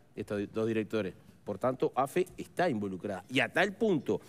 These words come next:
el gerente de infraestructura de afe de la época, el ingeniero Carlos León, dijo en la comisión y confesó en la comisión investigadora que él, cuando vio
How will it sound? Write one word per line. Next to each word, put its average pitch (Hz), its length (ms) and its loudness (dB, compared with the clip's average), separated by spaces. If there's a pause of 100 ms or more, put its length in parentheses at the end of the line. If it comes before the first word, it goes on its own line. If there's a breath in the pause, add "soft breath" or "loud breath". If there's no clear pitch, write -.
(160 loud breath)
el 113 160 0
gerente 156 400 2
de 165 60 4
infraestructura 127 680 0
de 135 80 4
afe 139 200 2
de 120 120 2
la 127 120 4
época, 107 520 0 (320 loud breath)
el 92 100 -6
ingeniero 107 540 0
Carlos 143 340 2
León, 107 300 -2 (560 loud breath)
dijo 147 680 0
en 98 120 -4
la 95 100 -2
comisión 98 380 0
y 143 100 0
confesó 101 720 0
en 120 60 0
la 92 100 0
comisión 107 560 -2 (280 loud breath)
investigadora 160 760 2 (320 loud breath)
que 214 260 4
él, 226 140 2
cuando 135 400 2
vio 233 400 2